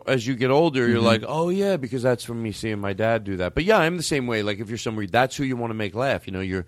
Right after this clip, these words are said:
Speaker 1: and you wanna do a good job. You don't wanna be the person that's, uh, doing shitty jokes and make 'em fake laugh. And the other thing was that this I say about both of my parents,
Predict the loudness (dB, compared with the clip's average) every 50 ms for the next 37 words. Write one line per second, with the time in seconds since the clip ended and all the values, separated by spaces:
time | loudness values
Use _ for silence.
0 | -10 -16 -20 -20 -12 -6 -4 -2 0 0 2 2 2 2 2 0 0 0 2 0
1 | 0 2 2 2 2 2 2 0 0 0 0 -2 -2 -4 -2 -2 -2 -2 -2 -2
2 | -2 -2 -2 -4 -4 -4 -4 -4 -4 -6 -6 -4 -4 -2 -2 -2 -4 -4 -4 -4
3 | -4 -4 -4 -6 -6 -4 -2 -2 0 0 0 2 4 4 4 2 0 -2 -2 -2
4 | -2 -2 -4 -4 -2 -2 -2 0 2 2 2 0 0 -2 -2 0 0 2 2 2
5 | 0 0 -2 -2 -2 -4 -6 -6 -8 -10 -12 -16 _ -20 -20 -20 -20 -20 -20 -14
6 | _ -6 -6 -6 -4 0 2 2 2 2 0 -2 -2 -2 0 2 2 0 2 2
7 | 2 2 2 0 -2 -2 -2 -2 -2 -4 -4 -4 -6 -10 -14 -14